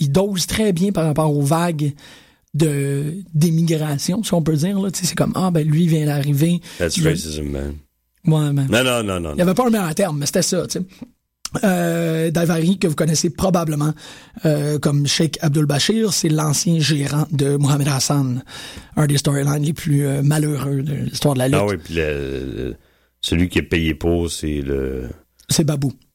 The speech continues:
Speaker 2: Mark Copani. Non, non, mais le, le gars qui, qui, qui était Mohamed Hassan, lui, il est retourné chez eux, puis il a jamais relutté de sa vie.
Speaker 1: T'es pas sérieux ?
Speaker 2: Ah oui.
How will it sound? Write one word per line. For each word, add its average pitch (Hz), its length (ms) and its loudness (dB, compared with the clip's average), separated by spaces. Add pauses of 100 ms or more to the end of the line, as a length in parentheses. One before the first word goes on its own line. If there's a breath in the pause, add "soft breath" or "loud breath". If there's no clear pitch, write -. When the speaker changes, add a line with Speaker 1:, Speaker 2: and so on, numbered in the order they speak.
(640)
Speaker 2:
Mark 80 360 -2
Copani. 71 680 -4
Non, 98 180 2
non, 82 180 -2
mais 127 160 0
le, 80 180 0
le 76 160 -2
gars 82 160 -2
qui, 80 240 -6
qui, 76 300 -6
qui - 160 -4
était 80 260 -2
Mohamed 73 460 -2
Hassan, 78 480 -4
lui, 95 80 -4
il 87 40 -2
est 85 40 0
retourné 85 360 0
chez 80 240 -4
eux, 80 300 -4
puis - 120 -12
il 71 60 -6
a 71 40 -6
jamais 76 260 -2
relutté 73 420 -6
de 71 80 -10
sa 78 160 0
vie. 65 240 -8
Speaker 1:
T'es 160 140 2
pas 190 140 0
sérieux ? 139 400 -2
Speaker 2:
Ah - 80 -4
oui. - 80 -12